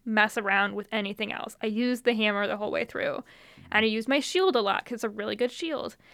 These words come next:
And, like, I n-, I don't, I honestly didn't remember the Pantheon at all. Like, 'cause I, it was something I never,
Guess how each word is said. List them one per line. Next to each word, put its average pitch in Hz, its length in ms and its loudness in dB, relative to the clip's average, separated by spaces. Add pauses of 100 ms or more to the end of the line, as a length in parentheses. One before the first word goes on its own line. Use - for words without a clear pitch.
(340)
And, 262 120 4
like, 240 280 4
I 226 200 6
n-, 262 260 6
I 220 100 0
don't, 302 220 2
I 254 200 0
honestly 302 380 0
didn't 233 320 0
remember 220 300 0
the 208 80 0
Pantheon 196 720 0 (440)
at 220 220 4
all. - 400 -2 (300)
Like, 254 200 2
'cause 240 120 4
I, 247 260 6
it 247 60 0
was 247 160 4
something 262 200 0
I 247 80 4
never, 214 720 2